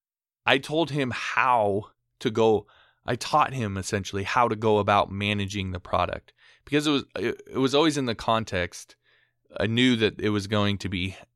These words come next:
uh, ultimately handed off to somebody else at some point, the way the, the situation was set up.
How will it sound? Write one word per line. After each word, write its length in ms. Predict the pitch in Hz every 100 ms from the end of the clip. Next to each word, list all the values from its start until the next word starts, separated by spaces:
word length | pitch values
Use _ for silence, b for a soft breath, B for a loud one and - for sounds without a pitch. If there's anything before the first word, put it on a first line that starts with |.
| _
uh, 80 | 73 -
ultimately 380 | 113 - 101
handed 300 | 92 113 95
off 200 | 92 92
to 120 | - 104
somebody 320 | - 90 87
else 220 | 90 -
at 80 | -
some 180 | - -
point, 300 | - - -
the 100 | -
way 160 | 104 101
the, 320 | 98 92 -
the 120 | -
situation 560 | 90 104 - 98 92 95
was 100 | 92
set 180 | - 90
up. 200 | 82